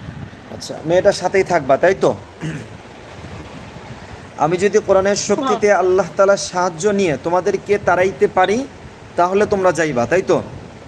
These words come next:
Speaker 1: তোমাদের কি মনে হয় আমি কোরআনের শক্তিতে আল্লাহ তাআলার সাহায্য নিয়ে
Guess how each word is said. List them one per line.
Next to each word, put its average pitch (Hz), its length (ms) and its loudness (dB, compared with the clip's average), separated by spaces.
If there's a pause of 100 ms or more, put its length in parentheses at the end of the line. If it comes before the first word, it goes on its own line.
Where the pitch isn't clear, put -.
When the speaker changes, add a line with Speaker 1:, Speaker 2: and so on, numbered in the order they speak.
(4000)
Speaker 1:
তোমাদের 190 280 2
কি 214 100 -2
মনে 202 200 2
হয় 196 220 4
আমি 175 160 -2
কোরআনের 185 280 2
শক্তিতে 196 420 -4
আল্লাহ 180 180 2
তাআলার 180 180 2
সাহায্য 180 380 -2
নিয়ে 185 280 0